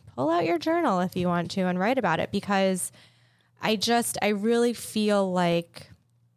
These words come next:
this is something that if we,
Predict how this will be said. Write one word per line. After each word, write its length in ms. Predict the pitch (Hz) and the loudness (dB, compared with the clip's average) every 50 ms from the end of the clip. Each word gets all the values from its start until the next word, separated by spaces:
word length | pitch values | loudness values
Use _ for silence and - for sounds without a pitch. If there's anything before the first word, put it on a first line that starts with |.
| _ _ _ _ _ _ _ _ _ _ _ _ _ _ _ - - - | _ _ _ _ _ _ _ _ _ _ _ _ _ _ _ -20 -14 -6
this 220 | - 202 202 - - | -4 -4 -2 0 -2
is 120 | 220 214 | -2 -2
something 520 | - - 202 190 196 190 - 190 185 185 185 | 0 -2 -2 -2 -2 -2 -2 -2 -2 -2 -2
that 120 | 180 175 | -2 0
if 220 | 180 180 180 - - | -2 -2 -4 -4 -4
we, 220 | 185 185 190 185 | -4 -4 -4 -6